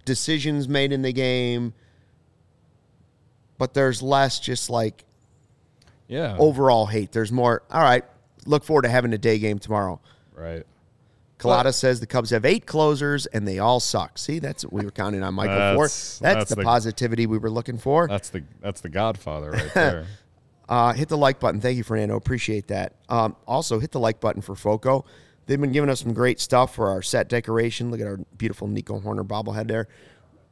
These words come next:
Speaker 1: We've got a Wes Neski bobblehead that we've been putting out, which is sweet, going tomorrow. Expecting big things from him. We'll talk about him in a second.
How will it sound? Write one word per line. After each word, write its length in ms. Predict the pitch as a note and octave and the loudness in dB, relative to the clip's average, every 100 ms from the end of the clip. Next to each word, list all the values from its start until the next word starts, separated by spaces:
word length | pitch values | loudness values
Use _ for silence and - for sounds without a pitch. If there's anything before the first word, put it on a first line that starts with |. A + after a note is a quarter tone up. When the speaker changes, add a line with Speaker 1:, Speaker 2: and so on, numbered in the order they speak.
| _ _ _ C#3 | _ _ _ -2
Speaker 1:
We've 160 | C3+ | 2
got 180 | C#3 A#2+ | 4 6
a 160 | G#2+ G2 | 6 4
Wes 280 | G#2 A#2 A2+ | 4 2 4
Neski 420 | B2 A#2+ C3+ C3 | 2 2 0 0
bobblehead 680 | - B2 B2 A#2+ C3 B2+ B2 | 4 4 4 4 4 2 0
that 120 | - _ _ | -12 _ _
we've 180 | A#2+ B2 | -4 -2
been 100 | A#2+ | 0
putting 280 | B2+ B2 A#2 | 0 2 4
out, 220 | A#2+ B2 | 4 2
which 120 | G2+ | -2
is 80 | G#2+ | -4
sweet, 460 | - - B2 B2+ - _ _ _ _ _ | -4 -2 -2 -2 -4 _ _ _ _ _
going 280 | B2+ B2 A#2+ | 4 4 2
tomorrow. 400 | - B2+ A#2+ C3 | 0 2 4 4
Expecting 420 | B2 - A#2 A2+ | 4 0 -2 0
big 200 | G#2+ A#2 | -2 -2
things 220 | - A#2 G#2+ | -2 -4 -4
from 120 | G#2 | -4
him. 160 | A#2+ | -4
We'll 60 | B2 | -4
talk 240 | - G#2+ G#2 | -4 -4 -2
about 180 | G2+ | -4
him 160 | G#2 A#2 | -2 -4
in 60 | A2+ | -2
a 40 | |
second. 460 | - A2+ A2+ C3 | -2 -2 0 -4